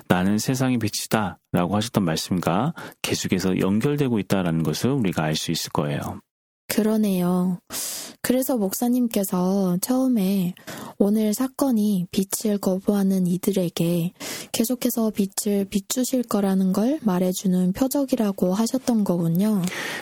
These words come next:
Speaker 1: 네, 맞습니다. 자, 우리 계속해서 말씀을 읽어볼게요. 요한복음 구 장 육 절과 칠 절 말씀입니다.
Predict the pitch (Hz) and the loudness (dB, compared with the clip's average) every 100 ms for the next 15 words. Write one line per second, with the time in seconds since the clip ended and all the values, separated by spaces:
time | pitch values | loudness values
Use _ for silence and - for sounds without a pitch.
0 | - 113 101 90 87 - 95 82 85 78 | 2 4 4 2 0 0 0 2 0 0
1 | 80 - 90 92 101 127 135 139 135 104 | -4 -2 2 2 2 0 2 2 2 2
2 | 95 - 104 90 92 87 - 82 80 131 | 0 0 0 2 2 0 0 0 2 0
3 | 185 - 90 85 82 87 87 - - - | 0 0 2 2 0 2 0 0 -2 0
4 | 87 107 180 165 90 - - - - 123 | 0 2 2 2 0 -4 -2 0 2 0
5 | 143 - - 156 156 147 101 - 80 - | 0 -4 -2 -2 0 0 0 0 -2 -2
6 | 87 73 69 - 127 | -2 -2 0 0 -2